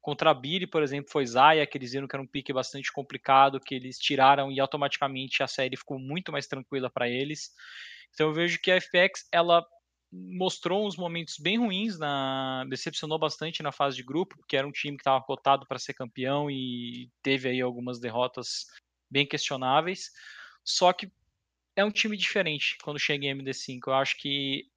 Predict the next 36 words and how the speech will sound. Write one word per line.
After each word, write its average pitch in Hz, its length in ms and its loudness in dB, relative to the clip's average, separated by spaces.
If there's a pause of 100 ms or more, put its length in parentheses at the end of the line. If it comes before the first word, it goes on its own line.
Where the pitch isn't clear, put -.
(120)
é, - 300 -8
é 175 80 4
uma 156 180 2
equipe 156 260 -8
que - 80 -20
tem 170 80 0
um 160 120 -4
es-, - 300 -12
um 151 120 -10
espaço - 480 6
maior, 151 260 4
sabe? 143 300 2
Eles 131 200 -8
têm 143 140 -6
uma 147 140 2
amostragem 156 580 2
maior 139 360 2
pra 139 220 4
poder, 147 360 0
às 131 140 -2
vezes, 135 260 -6
jogar 139 260 0
um 139 60 2
pouquinho 139 340 -8
diferente 143 560 -2
pra 131 160 -2
ver 123 120 -6
se - 120 -10
vai 127 140 0
dar 123 100 0
certo 131 380 -4
contra 131 240 -8
o - 20 -2
adversário 123 640 -2
ou 120 60 -6
não. 143 320 -2